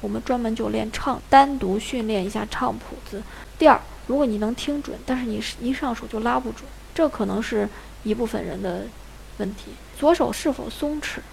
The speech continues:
想到这个点，你手跳不到这儿，那你当然就偏低一点或者偏高一点。稍微紧张的时候，实际上那个音准其实不太受你的控制。那接下来就是个练的问题，练的问题就这个没有一定的量，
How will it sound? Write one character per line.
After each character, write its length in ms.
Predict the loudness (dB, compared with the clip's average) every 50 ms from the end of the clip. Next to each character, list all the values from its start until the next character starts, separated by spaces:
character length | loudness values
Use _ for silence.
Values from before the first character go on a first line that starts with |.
| -18 -16 -4
想 180 | 0 2 4 4
到 120 | 4 4
这 160 | 4 4 2
个 80 | 2 0
点， 220 | -2 -4 -4 -6 -8 -10 -14 -16 -18 -18 -12 -6
你 120 | -4 -2
手 200 | -2 0 0 -2
跳 220 | -2 -2 0 0 0
不 80 | 0
到 180 | 2 2 2 2
这 120 | 0 -4
儿， 60 | -8 -10 -12 -14 -16 -16 -16 -16 -16 -16 -16 -16 -2 4
那 120 | 8 8
你 160 | 8 8 6 4
当 240 | 4 6 6 6
然 340 | 8 8 8 8 6 4 2 0 -4 -12 -16 -16 -16 -16 -16 -16 -16 -16 -16 -16 -16 -16 -16 -14 -14 -14 -12 -14 -14 -14 -14 -14 -4 -2
就 120 | -2 0
偏 260 | 0 0 2 2 2
低 200 | 2 0 0 0
一 40 | -2
点 160 | -2 -4 -4 -4
或 100 | -2 -2
者 80 | -2 -2
偏 260 | -2 -2 -4 -4 -2
高 180 | 0 0 -2 -2
一 40 | -4
点。 80 | -8 -12 -8 -4 4
稍 160 | 8 10 10
微 120 | 12 10
紧 260 | 8 6 2 -2 -2 0
张 160 | 0 0 0
的 100 | 0 -2
时 100 | -2 -2
候， 80 | -4
实 180 | -4 -2 -4 -2
际 120 | 0 2
上 140 | 4 4 4
那 80 | 2 0
个 60 | -2
音 240 | -2 -2 -2 -2 -2
准 180 | -4 -6 -6 -6 -6
其 180 | -4 -2 0
实 120 | 0 0 0
不 160 | 0 -2 0
太 160 | 0 0 0
受 180 | 0 -2 -2 -4
你 120 | -4 -6
的 80 | -8 -10
控 240 | -8 -6 -4 -4 -6 -6 -8 -12
制。 80 | -14 -14 -14 -14 -16 -14 -14 -4 2
那 100 | 4 4
接 160 | 6 6 4
下 140 | 4 4 4
来 100 | 4 2
就 120 | 0 -4 -8
是 100 | -8 -8
个 80 | -8 -4
练 220 | -2 -2 -2 -2
的 80 | -4 -8
问 140 | -14 -16 -16 -16 -14
题， 160 | -14 -14 -14 -14 -16 -16 -16 -16 -16 -14 -14 -10 4 10
练 140 | 12 12 12
的 80 | 12
问 200 | 10 2 0 -2
题 140 | -4 -6 -6
就 140 | -4 -4 -2
这 140 | 0 2 2
个 120 | 4 4
没 140 | 4 2 2
有 120 | 2 2 2
一 140 | 0 0
定 160 | -2 -2 -2 -2
的 100 | -2 0
量， 260 | 0 0 0 0